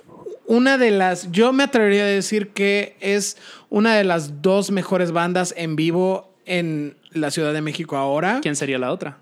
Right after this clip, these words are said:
Speaker 1: Belafonte Sensacional.
Speaker 2: Ah, of course, of
Speaker 1: Uf.
Speaker 2: course. Tal vez, tal vez
Speaker 1: Chulo.
Speaker 2: encontremos una manera de meterlas al playlist, porque
Speaker 1: Maybe.
Speaker 2: sé que estás de-, obsesionado con ellos.
Speaker 1: No, gran banda, gran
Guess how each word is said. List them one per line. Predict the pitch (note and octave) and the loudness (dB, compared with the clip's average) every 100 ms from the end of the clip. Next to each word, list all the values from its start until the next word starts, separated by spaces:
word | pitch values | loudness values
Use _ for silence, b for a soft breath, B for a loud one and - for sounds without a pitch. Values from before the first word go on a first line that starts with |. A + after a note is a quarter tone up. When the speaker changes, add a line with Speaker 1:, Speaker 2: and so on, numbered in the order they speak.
| - | -8
Speaker 1:
Belafonte | D#3+ D3+ C3+ D3+ D3+ | -4 -4 -4 -8 -6
Sensacional. | C#3+ C#3 B2+ B2+ A#2+ A2+ | -6 -6 -8 -8 -8 -2
Speaker 2:
Ah, | C#3 C#3 D3 D3 C#3+ | 0 2 2 2 -2
of | - | -4
course, | B2 A#2 - | -6 -6 -2
of | D3 | -4
Speaker 1:
Uf. | C#3+ | -2
Speaker 2:
course. | B2+ A2+ - - B B B B B B | -4 -6 -8 -16 B B B B B B
Tal | E3 | 0
vez, | D#3+ E3+ - | 4 2 2
tal | F3 E3 | 2 4
vez | E3 F3 | 4 4
Speaker 1:
Chulo. | E3+ | 2
Speaker 2:
encontremos | E3+ D#3+ D#3 D3+ | 2 2 2 2
una | D3+ | 2
manera | D3 C#3+ C#3+ C#3+ | 2 2 2 0
de | |
meterlas | C#3+ C#3 C#3+ C3+ | 0 -2 0 0
al | C#3 C3+ | 0 0
playlist, | C3+ C3+ D3 | -2 0 2
porque | D3+ C#3+ | 2 2
Speaker 1:
Maybe. | |
Speaker 2:
sé | E3 | 2
que | D#3+ | 2
estás | E3+ D3+ | 0 2
de-, | |
obsesionado | C#3+ D3+ C#3+ D#3 D#3 C#3 C3 C#3+ | 2 2 0 0 0 0 0 0
con | C3+ | -2
ellos. | B2 B2 - - G#3+ | -2 -4 -8 -14 -8
Speaker 1:
No, | D#3+ E3 | -4 0
gran | E3+ F3+ | 0 2
banda, | E3+ D#3+ D3 | 0 0 0
gran | F#3+ - | 0 4